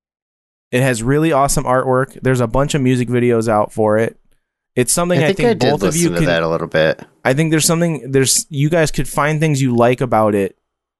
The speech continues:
Speaker 1: Even if you don't like everything about it, you will, you will find certain things that you dig about it. I think it's, it's totally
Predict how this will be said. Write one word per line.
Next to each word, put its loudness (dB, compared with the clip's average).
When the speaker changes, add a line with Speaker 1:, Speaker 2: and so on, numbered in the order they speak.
Speaker 1:
Even 0
if -2
you 0
don't 0
like 0
everything 0
about 0
it, -2
you 0
will, 0
you 0
will 2
find 0
certain -2
things 2
that -2
you 0
dig 0
about 0
it. -10
I 0
think -4
it's, -4
it's -4
totally 0